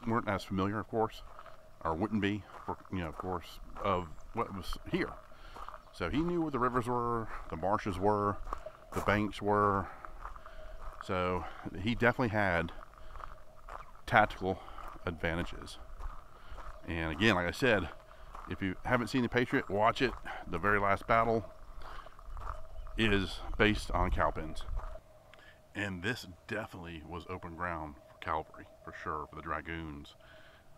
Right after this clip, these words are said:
Uh, the open forest proved well suited for cavalry action. Fast-moving,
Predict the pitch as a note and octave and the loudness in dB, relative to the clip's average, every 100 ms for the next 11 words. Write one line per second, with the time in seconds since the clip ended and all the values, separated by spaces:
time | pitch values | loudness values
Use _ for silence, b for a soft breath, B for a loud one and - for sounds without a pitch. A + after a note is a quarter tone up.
0 | - D#2+ D2 C#2+ E2 F#2+ F2+ E2+ - F2+ | -4 -2 -2 -6 -6 -4 -4 -8 -4 -2
1 | F2 - - G2+ D2+ D#2+ A2 A#2+ A#2 - | -2 -6 -6 -6 -6 -2 -2 -2 -6 -4
2 | C#3 B2+ F2 - E2 - G2 G2 F#2+ F#2+ | -2 -2 -4 -8 -12 -2 0 0 0 -2
3 | A2 - - C2 - B B B - - | -2 -6 -10 -10 -16 B B B -10 -2
4 | F2 F#2 - F2+ F#2+ G2 G2 F#2 | 0 0 -4 -6 -4 -2 -2 -4